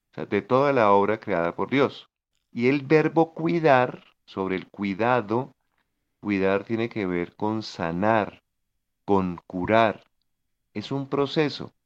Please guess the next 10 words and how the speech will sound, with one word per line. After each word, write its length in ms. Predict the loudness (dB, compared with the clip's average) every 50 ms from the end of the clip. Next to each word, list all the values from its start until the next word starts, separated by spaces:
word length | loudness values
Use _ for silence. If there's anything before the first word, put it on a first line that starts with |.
| _ _ _
que 160 | -8 -8 -6
lleva 260 | -4 -2 0 2 2 2
al 80 | 2 2
restablecimiento 1300 | 0 0 0 0 0 0 2 2 2 0 -2 -4 -4 -2 0 2 2 4 2 2 0 -4 -6 -12 -14 -14 -16 _ _ _ _ _ _ _ _ _ _ _ _
de 160 | -10 -4 -2
las 140 | -2 -4 -2
condiciones 640 | 0 0 0 0 0 -4 -4 -4 -2 0 0 0 0
de 120 | 2 2 4
vida. 260 | 4 4 6 4 4
Entonces, 580 | 2 0 -2 -2 -2 0 -2 -2 -2 -4 -10